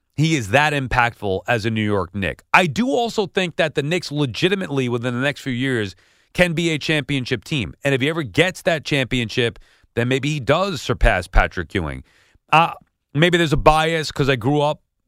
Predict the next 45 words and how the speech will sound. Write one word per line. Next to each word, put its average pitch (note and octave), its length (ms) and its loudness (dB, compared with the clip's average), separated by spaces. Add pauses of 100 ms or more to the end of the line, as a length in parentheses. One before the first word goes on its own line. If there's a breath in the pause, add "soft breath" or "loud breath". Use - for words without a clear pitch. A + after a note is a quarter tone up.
(120)
you D3 100 0
know, C#3 80 4
being C#3+ 280 0
a C3+ 40 2
nineties C#3+ 520 0
Knicks D3 220 -2
fan, C#3 360 0
and C3+ 120 2
I'll B2+ 220 2
always D3 440 0
love C#3 240 0 (100)
every C#3+ 300 0
one A#2+ 300 0
of C#3 100 -4
those C#3+ 220 0
guys D3+ 440 0 (360 soft breath)
because C#3+ 260 2
they A#2+ 160 2
gave C3 300 0
their A#2+ 160 0
heart C#3 380 -2
and G#2+ 120 -12
soul, C#3+ 540 -2 (400 soft breath)
blood, D#3+ 260 2
sweat, C#3+ 320 -2
and B2+ 140 -8
tears, D3+ 480 -4 (140)
everything F3+ 500 0
that C#3 140 -4
they D3+ 120 0
had C3+ 360 2
every F3 340 0
single C#3 360 -2
night, A2+ 280 0
regular D#3 420 0
season, C3 360 -4
postseason, D3 720 -2 (360 soft breath)
they D#3+ 100 4
left D#3 400 -2
it D#3+ 160 0
all D3 220 2
out C#3 160 2
on C3+ 140 2
the A#2 80 -2
floor. - 400 -6